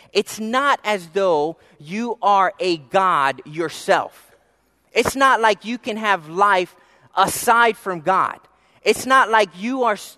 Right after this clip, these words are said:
independent to do whatever you want. The choice here, which Elijah is bringing out, is that your choice is between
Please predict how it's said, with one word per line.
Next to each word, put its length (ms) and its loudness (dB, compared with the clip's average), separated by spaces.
independent 880 -4
to 120 -6
do 380 -6
whatever 540 0
you 240 -8
want. 480 -6
The 140 -4
choice 600 -4
here, 440 -4
which 240 -2
Elijah 560 0
is 160 -4
bringing 400 -6
out, 300 -4
is 160 -8
that 140 -6
your 300 -6
choice 680 -8
is 180 -8
between 540 -14